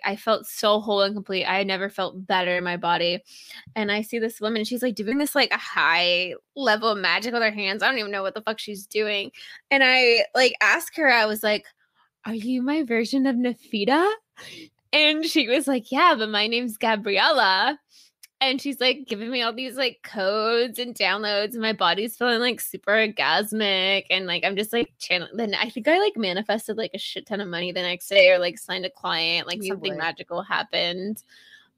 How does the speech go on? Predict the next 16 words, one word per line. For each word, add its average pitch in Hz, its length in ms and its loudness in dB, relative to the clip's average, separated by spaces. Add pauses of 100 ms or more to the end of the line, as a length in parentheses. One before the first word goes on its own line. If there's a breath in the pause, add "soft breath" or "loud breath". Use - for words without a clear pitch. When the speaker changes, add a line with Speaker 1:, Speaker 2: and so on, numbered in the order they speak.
Speaker 1:
Um, 208 680 2 (320)
so, 302 120 -2
yeah, 311 240 4
so 311 140 2
I 277 140 4
channel 285 440 0
Gabriella 254 640 2
from 254 140 -8
time 254 200 -4
to 254 100 -4
time, 233 360 -2
but 247 100 -2
I 214 100 2
also 233 340 -2
have, 220 580 2 (100)
um, 196 640 -2